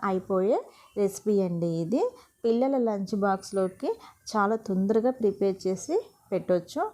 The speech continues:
అంతేకాదు, ఇది పిల్లలు చాలా ఇష్టంగా తింటారు. దీంట్లో చాలా ప్రోటీన్స్ కూడా ఉంటాయి. ఇది ఎలా ప్రిపేర్ చేయాలో మనం ఈరోజు ఈ వీడియోలో చూద్దాం. నా వీడియో కానీ మీకు నచ్చినట్లయితే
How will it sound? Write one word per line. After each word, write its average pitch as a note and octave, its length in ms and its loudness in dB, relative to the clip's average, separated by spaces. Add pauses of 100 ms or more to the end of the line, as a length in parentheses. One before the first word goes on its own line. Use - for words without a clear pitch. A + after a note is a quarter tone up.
(320)
అంతేకాదు, G3 760 0 (460)
ఇది A3 180 0 (140)
పిల్లలు A#3 500 0 (340)
చాలా A3 280 2
ఇష్టంగా A#3 480 -2
తింటారు. G3 580 0 (240)
దీంట్లో G#3 340 2 (160)
చాలా G3 360 2
ప్రోటీన్స్ F#3+ 420 0 (100)
కూడా G3 180 0 (120)
ఉంటాయి. E3 420 0 (480)
ఇది D4 240 2
ఎలా A3 160 4 (120)
ప్రిపేర్ G3+ 360 2 (120)
చేయాలో F#3+ 440 2 (380)
మనం G#3+ 200 2 (160)
ఈరోజు G3+ 460 2 (100)
ఈ B3 140 2
వీడియోలో F#3 460 0 (100)
చూద్దాం. - 300 -6 (480)
నా F#3 220 2
వీడియో C#4+ 280 4
కానీ A3+ 220 0
మీకు F#3+ 220 -4
నచ్చినట్లయితే E3+ 760 -2